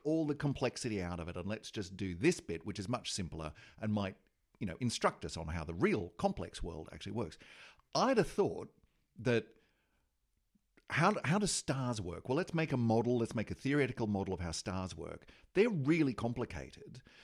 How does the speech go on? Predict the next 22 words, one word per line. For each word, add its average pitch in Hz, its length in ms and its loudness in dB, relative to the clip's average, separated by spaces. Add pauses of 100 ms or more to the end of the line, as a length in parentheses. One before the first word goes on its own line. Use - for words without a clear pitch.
Surely 262 560 4
the 160 180 0 (100)
easy 135 360 2
one 82 380 -6
to 131 140 -2
understand 127 640 2
really 117 340 2
well 92 520 -2 (100)
is 123 200 2
if 120 120 -2
you 123 80 -4
say, 110 360 0 (440)
"Let's 214 360 6
make 196 260 4
a 147 60 4
star 120 640 -2 (120)
out 123 200 2
of 117 100 0 (220)
only 147 500 8
hydrogen 104 580 0
and 87 120 0
helium." 92 500 -4